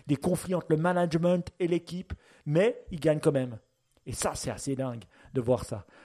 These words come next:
Donc moi, je trouve absolument génial, euh, The Last Dance de Netflix,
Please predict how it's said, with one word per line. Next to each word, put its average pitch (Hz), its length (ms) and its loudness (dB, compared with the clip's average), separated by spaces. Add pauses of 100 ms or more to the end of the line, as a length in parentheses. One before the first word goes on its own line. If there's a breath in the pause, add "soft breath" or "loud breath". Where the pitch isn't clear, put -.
(120 soft breath)
Donc 131 160 -8
moi, 165 240 6
je 117 100 -4
trouve 110 320 -8 (160)
absolument 131 460 -4
génial, 143 640 -2 (420 soft breath)
euh, 117 280 2
The 113 120 -2
Last 123 340 2
Dance 139 240 2
de 123 80 -6
Netflix, 131 520 -2